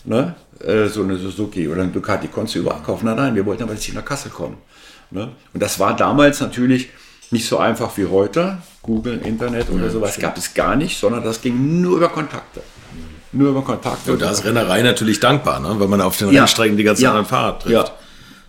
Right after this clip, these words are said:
Speaker 1: Ja. Ja, das war wirklich, äh, so. Ich weiß nicht, wir sind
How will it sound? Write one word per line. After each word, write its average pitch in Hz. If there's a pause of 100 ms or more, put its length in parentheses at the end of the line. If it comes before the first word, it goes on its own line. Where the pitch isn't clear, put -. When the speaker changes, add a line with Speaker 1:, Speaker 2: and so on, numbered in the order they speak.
(760)
Speaker 1:
Ja. - (240)
Ja, 98
das 104
war 95
wirklich, 104
äh, 95
so. 104
Ich 95
weiß 135
nicht, 110
wir 104
sind 113